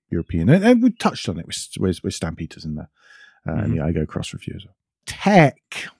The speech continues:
Speaker 1: There was quite a
Speaker 2: Mm.
Speaker 1: bit of it. So this had both the city and the advanced safety packs. There was a separate tech pack. Please don't ask me what's in it 'cause I forgot to copy and paste that from the press release. This contained the eight-inch Toyota Touch with Go navigation,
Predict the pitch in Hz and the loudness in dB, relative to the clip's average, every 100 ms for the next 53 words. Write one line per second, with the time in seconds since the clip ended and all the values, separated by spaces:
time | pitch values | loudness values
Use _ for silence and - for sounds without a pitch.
0 | _ _ 165 185 123 135 156 113 170 135 | _ _ -4 -2 0 0 2 4 4 4
1 | 101 - 170 170 262 - 190 196 180 156 | 0 4 6 8 6 6 4 6 6 4
2 | - 156 147 - 139 - 175 170 143 143 | 4 4 6 4 0 0 0 0 2 4
3 | 139 123 135 127 - 135 - - 120 120 | 4 4 2 2 0 0 -2 -4 -4 -2
4 | 131 127 131 139 139 _ _ _ _ - | -2 0 0 -2 -4 _ _ _ _ -4
5 | 160 151 160 - - - 151 - - - | -2 -2 -4 -8 -16 -10 -10 -10 -10 -6
6 | 135 - - 147 139 131 127 127 120 - | -6 -6 -4 -2 0 0 0 0 0 0
7 | 127 - 110 - 113 - - 117 - 101 | -2 -2 -8 -6 -6 -8 -6 -4 -4 -4
8 | 107 - 101 - - 104 95 - 95 95 | -4 -4 -6 -6 -2 0 0 -4 -8 -6
9 | 87 85 101 - 98 101 - _ - - | -6 -6 -8 -4 -4 -4 -6 _ -20 -20
10 | - - 123 156 170 - - 165 - 165 | -6 0 6 6 6 2 0 0 2 2
11 | 113 95 - 113 110 151 165 208 165 127 | 2 -2 -2 -2 2 4 6 8 6 6
12 | 120 110 107 98 143 110 - 104 104 101 | 2 2 0 0 0 0 -2 -2 -2 4
13 | 117 123 127 135 139 156 143 127 117 | 8 8 8 6 6 6 8 6 4